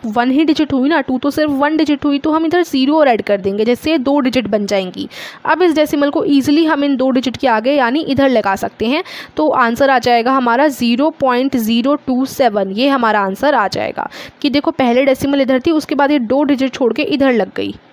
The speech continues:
इधर लग गई, है ना, तो इसी वजह से answer हो जाएगा ज़ीरो पॉइंट ज़ीरो टू सेवन। तो answer is, इधर लिख दीजिए ज़ीरो पॉइंट ज़ीरो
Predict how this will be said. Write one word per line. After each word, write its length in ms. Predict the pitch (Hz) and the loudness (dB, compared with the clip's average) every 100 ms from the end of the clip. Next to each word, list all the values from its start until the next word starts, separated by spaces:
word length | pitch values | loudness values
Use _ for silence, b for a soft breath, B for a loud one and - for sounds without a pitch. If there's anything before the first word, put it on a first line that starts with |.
| _ - | _ -6
इधर 200 | 262 254 | 0 2
लग 200 | 214 190 | 2 0
गई, 120 | 233 214 | -6 -4
है 160 | 247 | -2
ना, 180 | 311 277 B B B B - | -2 -2 B B B B -8
तो 120 | - | -4
इसी 240 | 311 359 | -2 0
वजह 240 | 320 254 247 | 0 2 0
से 140 | 302 | 2
answer 300 | 262 233 269 | 0 2 2
हो 100 | 247 | 2
जाएगा 300 | 226 220 269 | 2 2 0
ज़ीरो 300 | 240 240 285 285 | 0 0 0 0
पॉइंट 300 | 240 254 247 | -2 0 0
ज़ीरो 240 | 240 240 | 0 0
टू 220 | 262 233 247 | -2 -4 -4
सेवन। 400 | - 196 87 - B B B B - | -2 -2 -4 -12 B B B B 0
तो 280 | 262 320 - _ - | 0 0 -4 _ -4
answer 420 | 220 214 - 269 | -2 -2 2 2
is, 300 | 254 330 - - - - - - - - | 4 2 -2 -18 -20 -20 -20 -20 -20 -6
इधर 200 | 233 233 | -2 0
लिख 160 | 226 208 | 0 -2
दीजिए 380 | 208 214 240 285 | -4 -4 0 -2
ज़ीरो 400 | 226 226 233 285 285 | 0 0 2 0 0
पॉइंट 340 | 240 220 247 | -2 0 -4
ज़ीरो 360 | - 226 233 254 | -4 -2 0 0